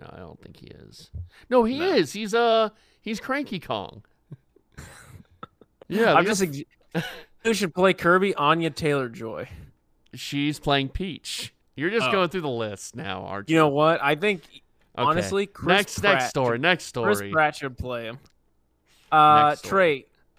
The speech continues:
Speaker 2: I know there's, if there's two things that I know you love, it's video games
Speaker 1: And history.
Speaker 2: and N F Ts.
Speaker 1: Oh, no. I
Speaker 2: The
Speaker 1: thought it was
Speaker 2: first
Speaker 1: gonna be
Speaker 2: blo-
Speaker 1: etymology and history, but
Speaker 2: The
Speaker 1: that's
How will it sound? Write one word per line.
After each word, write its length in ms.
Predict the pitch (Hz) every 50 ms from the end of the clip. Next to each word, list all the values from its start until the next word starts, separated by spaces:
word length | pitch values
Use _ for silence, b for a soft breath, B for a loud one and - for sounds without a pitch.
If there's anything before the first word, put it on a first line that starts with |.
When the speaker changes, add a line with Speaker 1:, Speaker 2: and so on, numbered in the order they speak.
| _ _ _ _ _ _ _ _ _ -
Speaker 2:
I 80 | 139 147
know 180 | 151 165 175
there's, 240 | 180 175 156 - - - _ 160
if 100 | 156 -
there's 220 | 143 139 131 -
two 260 | - - - 226 247 247
things 280 | 240 240 220 208 180
that 100 | 170 156
I 80 | 147 143
know 100 | 143 143
you 160 | 143 147 151
love, 360 | 143 131 127 117 110 107 107 - _ _ _ _ _
it's 280 | - 113 110 - - -
video 560 | - 123 127 123 123 131 127 139 151 160 170
games 560 | 170 185 185 190 196 202 208 202 - - - _ _ _ _
Speaker 1:
And 120 | - 123 123
history. 520 | 127 131 131 - - - 120 113 107 104 - _ _ _ _ _ _ _ _ _ _ _ _ _ _
Speaker 2:
and 100 | 120 117
N 160 | 92 117 113
F 180 | 113 110 113 -
Ts. 500 | - - 82 67 64 - - - - - _
Speaker 1:
Oh, 340 | - 104 101 90 76 76 - _ _ _ -
no. 300 | - 90 90 90 92 92 _ _ _ _ _ _ _ _ _ _ b b b b b b b b
I 100 | - 131
Speaker 2:
The 40 | 143
Speaker 1:
thought 160 | 131 - 170
it 20 | 196
was 40 | 254 311
Speaker 2:
first 100 | 311 127
Speaker 1:
gonna 60 | 135
be 40 | 135 127
Speaker 2:
blo- 60 | 135
Speaker 1:
etymology 540 | 135 131 127 123 123 123 120 113 104 113 110
and 80 | 104 104
history, 500 | 104 104 107 - - - 92 98 98 87 -
but 220 | - 87 85 - - _
Speaker 2:
The 180 | - - 80 -
Speaker 1:
that's 120 | - 104